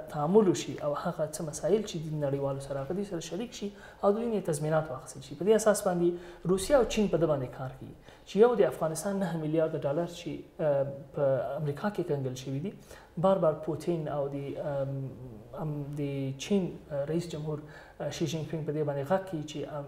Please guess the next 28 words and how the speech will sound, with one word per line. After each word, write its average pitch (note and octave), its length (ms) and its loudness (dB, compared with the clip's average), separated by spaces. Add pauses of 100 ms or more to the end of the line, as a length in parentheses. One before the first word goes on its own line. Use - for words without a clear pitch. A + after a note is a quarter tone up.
(120)
د - 20 -4
افغانانو D3+ 560 -2
دغه D#3+ 240 2 (380)
کنګل D3 340 0
شوي، G#3+ 260 4
اه، - 480 -6 (100)
پیسې D#3 340 2
باید D#3+ 420 2
افغانانو D3 320 -2
ته C3+ 180 -6
ورکړی G3+ 380 6
شي - 100 -14
تر D#3 60 0
څو F3+ 240 0
اقتصادي E3 400 -4
حالت D3+ 280 -2
یې - 100 -14
ښه A3 60 4
شي G#3+ 160 0
او F3 60 0
د C3+ 160 -2
بشري E3+ 400 -2
ناورین C#3 220 2
سره A#2+ 180 -8
مخ - 240 -16
نه - 40 -16
شي. - 120 -20 (320)
بله B3 200 12